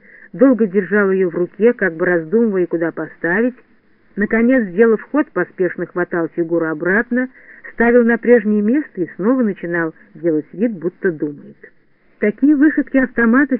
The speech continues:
сердили некоторых слишком нетерпеливых игроков, и от этого им не так скучно было играть. Другой автомат, перед тем, как сделать ход, обязательно хмыкал, мыкал,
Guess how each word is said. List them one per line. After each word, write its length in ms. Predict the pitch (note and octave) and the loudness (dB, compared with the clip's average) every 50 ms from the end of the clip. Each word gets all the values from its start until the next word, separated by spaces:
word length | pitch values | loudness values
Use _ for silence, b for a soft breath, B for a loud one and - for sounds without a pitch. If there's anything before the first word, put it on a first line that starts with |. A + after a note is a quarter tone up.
| - | 0
сердили 400 | - C4 A#3+ A3 C4 D#4+ D4 B3 | 0 0 0 2 2 4 4 4
некоторых 540 | A3 G#3 G#3+ G#3+ G#3+ - - F#3+ F#3+ - - | 4 4 4 2 0 -2 -6 -6 -6 -6 -6
слишком 420 | - G3 G#3 - - - G3+ G3+ | -4 -4 -4 -4 -4 -4 -2 0
нетерпеливых 800 | G3+ G#3 G3+ - A3+ G3 G3 - A#3 A3 A3 E3+ D#3+ E3 - - | 0 0 0 -2 -4 -4 -2 -2 0 0 0 0 0 -2 -2 -4
игроков, 520 | G3 F3+ - - A#3 - - D3+ C#3 A#2+ - - - b b b b b b b | -4 -2 -2 -2 -2 -4 -6 -8 -8 -8 -10 -18 -20 b b b b b b b
и 60 | b F3+ | b -2
от 140 | F3+ F3 | 0 2
этого 280 | - B3+ B3+ B3+ B3 B3 | 2 2 4 4 2 2
им 400 | A#3+ - - B3 B3+ B3 B3 A#3 | 2 2 4 4 4 6 6 4
не 80 | A#3 A3+ | 2 2
так 280 | - A#3 A#3+ A3+ - - | 0 -2 -4 -4 -6 -8
скучно 360 | - - C4+ A#3+ - - B3 | -2 -2 -2 0 2 2 2
было 320 | A3+ G3 A#3 A3 G#3+ B3 C#4 | 2 4 2 2 2 2 0
играть. 300 | G#3+ F#3+ D#3 B2+ - _ _ - _ _ _ B B B B B B B B B B B B B | 0 -2 -4 -6 -10 _ _ -20 _ _ _ B B B B B B B B B B B B B
Другой 440 | - - - A#3 F#3 G3 D#4 F#4+ F4+ | 0 4 4 4 6 6 6 6 4
автомат, 460 | C#4 - - A#3 G#3+ F#3+ E3+ D3 D3 - - | 2 0 -2 -2 0 0 -2 -4 -6 -2 2
перед 240 | G3 G#3+ A3 A3 | 2 2 2 4
тем, 180 | - A#3 G#3 F#3 | 2 0 0 0
как 200 | - G3+ G3+ F#3+ | -2 -2 -2 -2
сделать 380 | F#3+ E3 E3 F#3 E3+ D#3 C#3+ - | -4 -4 -2 0 0 0 -2 -4
ход, 280 | - - C#4 E4+ - - | -4 0 0 0 2 2
обязательно 580 | A3+ E3+ E3+ E3+ D#3+ B3 D4+ C#4+ - A3 G#3 | 0 0 0 0 0 0 0 0 0 -2 -4
хмыкал, 600 | - - - F#3+ G3 G#3+ G#3+ G#3+ - C#4+ C#4 A3 | -4 -4 -4 0 0 0 -2 -2 -2 0 0 0
мыкал, 560 | F3+ E3 D#3+ F3+ G3+ A3 A3 B3+ C4 C4+ B3+ | 0 -2 -6 -4 -4 -4 0 0 0 0 0